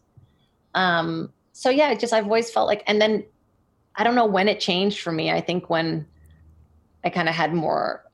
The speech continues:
I felt some kind of self-worth from something I booked, I'm sure, 'cause, you know, who else finds validation? I mean, who else,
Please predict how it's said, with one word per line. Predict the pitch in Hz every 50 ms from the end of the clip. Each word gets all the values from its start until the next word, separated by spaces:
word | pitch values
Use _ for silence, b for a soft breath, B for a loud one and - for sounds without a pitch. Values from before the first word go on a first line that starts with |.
| _ _
I | - 175
felt | - - 180 - - - - -
some | - - - - - - - 180 165 170
kind | - 175 156
of | 151 151
self-worth | - - 147 151 151 - - 156 156 151 - 165 -
from | - 139 151 156
something | - 160 156 151 - 151 151 165
I | 175 170
booked, | 151 - 143 - - -
I'm | 143 143
sure, | 156 - - - - - -
'cause, | - - 147 143
you | 156
know, | 151 151 156
who | 151 160 147
else | 147 - 165 - -
finds | - - - - -
validation? | - - - - - - - - - - - 139 - - - -
I | - 190
mean, | 190 190 196
who | 226
else, | 220 202 196 185 - - - -